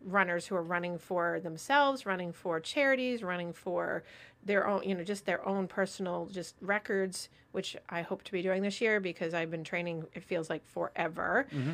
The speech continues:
Speaker 1: Um, 'cause as you know, when March something hit
Speaker 2: Yeah.
Speaker 1: and they canceled it or moved it and whatever, then I just, I didn't stop. I just kept training <laughs>
Speaker 2: Yeah.
Speaker 1: and just did a reset. So it, it's been, um,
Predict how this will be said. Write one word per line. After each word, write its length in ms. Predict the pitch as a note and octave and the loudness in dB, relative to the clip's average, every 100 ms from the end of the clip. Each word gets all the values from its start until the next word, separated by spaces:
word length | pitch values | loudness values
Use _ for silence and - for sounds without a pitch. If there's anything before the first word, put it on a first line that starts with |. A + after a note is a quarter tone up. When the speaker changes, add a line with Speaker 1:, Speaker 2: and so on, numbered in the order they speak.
| D3+ - | -4 -6
Speaker 1:
Um, 320 | E3+ E3+ E3+ | -4 -4 -6
'cause 160 | E3+ | -2
as 160 | E3+ D#3+ | -2 0
you 100 | G3 | 0
know, 180 | F3 F3 | 2 0
when 280 | F3 E3 D#3 - - - - - | -2 -4 -8 -12 -20 -20 -16 0
March 380 | F#3+ G#3 G3 | 6 6 4
something 360 | - G3+ G3 F3 | 0 0 0 -2
hit 80 | F3+ | 2
Speaker 2:
Yeah. 80 | B2 | 2
Speaker 1:
and 80 | E3+ | 2
they 80 | D#3+ | -2
canceled 520 | - A3 G#3+ F#3+ E3 | 0 0 2 2 2
it 240 | E3 F3 - - - - - | 4 2 -2 -20 -20 -20 2
or 220 | F3+ E3 - | 4 4 2
moved 340 | F#3 G3+ F#3+ | 4 4 4
it 280 | F3 E3 E3 | 4 2 0
and 120 | E3+ E3 | -2 0
whatever, 460 | E3+ F#3 E3+ E3 E3+ | 2 4 4 2 0
then 300 | F3 E3 E3 - | -2 -2 -4 -2
I 120 | E3+ | -2
just, 260 | F3 E3+ - A3 | 0 -4 -2 2
I 80 | |
didn't 140 | C4 F#3+ | 2 2
stop. 360 | - A#3+ G3+ | 8 10 10
I 100 | F3+ | 6
just 220 | F3+ F3 - | 2 -2 -2
kept 220 | - - _ _ _ - | -4 -4 _ _ _ -14
training 560 | - F#4+ A#3+ A3 A#3 - | 0 4 4 4 2 4
<laughs> 20 | |
Speaker 2:
Yeah. 180 | B2 B2 - - | 4 4 2 4
Speaker 1:
and 140 | B3+ | 4
just 180 | C#4 B3 | 2 0
did 120 | A#3+ A#3+ | 2 2
a 60 | |
reset. 640 | A3 E4 G4+ - G3+ - - - - - | 4 4 6 6 6 2 -6 -12 -12 -14
So 240 | - A#3+ A3 | 6 8 8
it, 180 | - - | 4 2
it's 240 | A3 - | 0 0
been, 420 | - A3+ G#3+ G#3+ G3 | 4 4 4 0 2
um, 320 | G3+ F3+ F#3 | 2 2 0